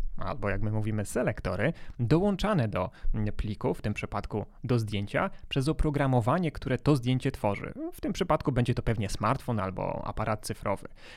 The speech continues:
No i w takich metadanych mogą się wprost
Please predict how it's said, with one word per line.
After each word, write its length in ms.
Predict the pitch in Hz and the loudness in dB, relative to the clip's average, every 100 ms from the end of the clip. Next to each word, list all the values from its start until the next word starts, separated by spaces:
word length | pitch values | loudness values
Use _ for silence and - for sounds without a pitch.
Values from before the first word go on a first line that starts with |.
| - | -4
No 120 | 110 | 2
i 60 | 131 | 2
w 60 | - | 2
takich 300 | 214 220 208 | -2 -2 -2
metadanych 680 | 190 143 107 98 143 202 | 0 0 0 0 0 0
mogą 300 | 113 135 147 | 0 0 0
się 200 | 151 156 | -2 -2
wprost 580 | 156 - - 196 147 - | -4 -2 0 2 0 -4